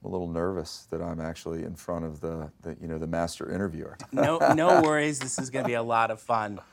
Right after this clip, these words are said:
Speaker 2: And we're just, we're just delighted to have you here. So thanks for taking the time to do this.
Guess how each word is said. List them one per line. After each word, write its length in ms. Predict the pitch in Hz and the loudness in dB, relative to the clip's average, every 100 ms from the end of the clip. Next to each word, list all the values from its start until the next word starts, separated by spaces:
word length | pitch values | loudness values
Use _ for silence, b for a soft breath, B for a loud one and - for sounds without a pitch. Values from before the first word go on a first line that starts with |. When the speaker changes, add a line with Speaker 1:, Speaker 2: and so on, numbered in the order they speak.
| B B B - | B B B -6
Speaker 2:
And 240 | 113 113 | -4 -4
we're 140 | 113 | -6
just, 360 | 107 107 - - | -8 -8 -12 -12
we're 120 | 123 | -14
just 240 | 113 104 - | -10 -10 -12
delighted 380 | 107 104 98 95 | -10 -10 -10 -14
to 60 | |
have 220 | 95 95 | -12 -12
you 60 | 95 | -14
here. 240 | 90 87 92 | -18 -20 -14
So 200 | - 95 | -14 -14
thanks 300 | - 117 101 | -10 -10 -10
for 100 | 101 | -14
taking 280 | 104 92 95 | -16 -16 -18
the 80 | |
time 240 | 95 92 95 | -16 -14 -14
to 60 | |
do 100 | 92 | -16
this. 260 | 95 92 - | -18 -14 -14